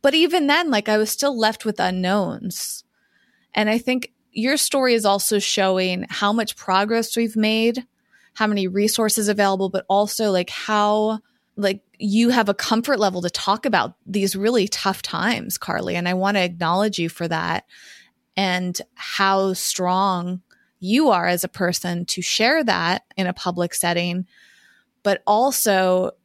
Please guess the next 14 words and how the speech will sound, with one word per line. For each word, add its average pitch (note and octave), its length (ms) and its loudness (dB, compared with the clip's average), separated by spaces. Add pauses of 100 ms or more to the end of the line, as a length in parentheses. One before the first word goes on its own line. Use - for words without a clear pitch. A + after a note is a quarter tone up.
(360)
the G3 220 -2
ripple A3 460 2
effect F#3+ 440 -2
that F#3 220 2
has G3 400 0
on F3+ 140 -4
other F#3 260 -2
people, F3 600 -4 (300)
myself F#3+ 400 -2
included, F#3+ 480 0
reflecting G#3 540 -2
on G3 100 -2
the F3+ 80 -2
past F#3+ 640 -4